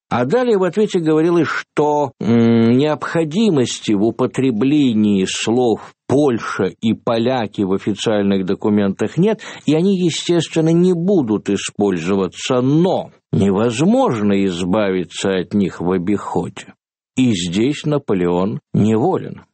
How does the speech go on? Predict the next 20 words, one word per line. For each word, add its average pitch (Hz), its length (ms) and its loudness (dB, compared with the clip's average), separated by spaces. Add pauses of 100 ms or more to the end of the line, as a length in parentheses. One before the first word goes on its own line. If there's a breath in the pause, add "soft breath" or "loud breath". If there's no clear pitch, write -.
(560)
Ну 208 120 2
а 214 60 0
что 202 240 -2
касается 151 600 -2
польских 123 640 -2
орденов, 135 560 -2
то 117 140 0
здесь 120 320 -2
Наполеон 113 340 0
согласился. 104 840 -2
Он 202 240 4
не 196 100 2
станет 90 600 -2
более 87 400 0
раздавать 87 800 -4
их. - 220 -10 (460)
И 131 80 0
в 120 80 -2
самом 151 380 -2
деле, - 380 -4